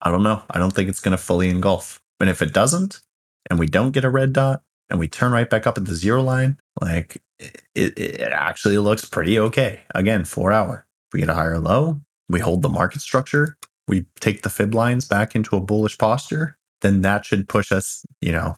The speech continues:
towards making our way back up towards these, these previous levels. Um, do you guys have any closing thoughts? Anything else? Anything good? Oh, yes. Let's, uh, quickly talk about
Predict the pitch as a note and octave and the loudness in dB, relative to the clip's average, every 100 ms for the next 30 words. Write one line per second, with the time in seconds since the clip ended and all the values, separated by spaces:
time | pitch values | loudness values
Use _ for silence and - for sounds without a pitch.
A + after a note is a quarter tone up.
0 | - F#2+ F2+ E2+ - F#2+ F#2+ G2 F#2+ F2+ | -6 -2 0 0 0 0 2 2 0 0
1 | E2+ F2+ F2+ E2+ E2 F2 - - - - | 0 2 2 2 0 -2 -4 -4 -2 -2
2 | - - F#3+ - - _ - F#2+ - - | -4 -2 -2 -2 -8 _ -2 -2 -2 -6
3 | - F2+ F#2 - E2 E2+ E2 - - _ | -2 0 0 -2 -2 -2 -2 -6 -16 _
4 | - G2 G#2 G2+ G2+ G#2+ A#2 C3 B2+ B2 | -4 0 2 4 2 2 2 2 2 4
5 | B2 - C3+ C3+ C#3 C#3 C#3+ D3 - - | 2 2 2 4 4 4 4 2 -2 -2
6 | D3 D#3+ F#3 - - C#3+ D3+ D3 D3 C3+ | 2 4 2 -2 -2 2 4 2 2 2
7 | D3+ F#3+ - - - - - - C3+ C#3+ | 2 0 -4 -12 -16 -20 -10 -2 0 4
8 | D3 D#3+ D#3+ F3 F3 E3+ - C#3+ D3+ - | 4 6 6 4 6 4 2 0 0 0
9 | D3+ D3 C#3+ D3+ D3+ C#3+ C3 C#3+ C3+ G#2 | 2 2 0 -4 -2 0 0 0 0 2
10 | B2 B2+ - | 2 0 -10